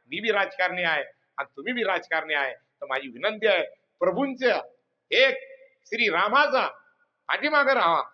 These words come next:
श्री रामाच्या मंदिराला तुम्ही मदत करा. आज मुस्लिम समाजाने पैसे दिले या मंदिर उभा करण्यासाठी, का हो? त्यांचं काय काम होतं? खरोखरच पैसे दिले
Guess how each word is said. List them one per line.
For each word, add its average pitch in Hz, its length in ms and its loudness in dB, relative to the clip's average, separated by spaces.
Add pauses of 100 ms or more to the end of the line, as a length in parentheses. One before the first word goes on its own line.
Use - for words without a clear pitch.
(180)
श्री 190 240 -2
रामाच्या 262 460 0
मंदिराला 220 560 0
तुम्ही - 480 -16
मदत 226 240 2 (100)
करा. 190 240 2 (300)
आज 147 100 -4 (140)
मुस्लिम 180 380 -18
समाजाने 151 380 -10
पैसे 143 340 -16
दिले 127 220 -20 (960)
या 151 100 -2
मंदिर 151 300 -8
उभा 143 200 0
करण्यासाठी, 139 680 -6 (360)
का 156 60 0
हो? 220 240 2 (360)
त्यांचं 156 220 -10
काय 151 200 -4
काम 220 200 -6
होतं? 190 180 -16 (420)
खरोखरच 247 420 0
पैसे 226 280 0
दिले 190 320 -4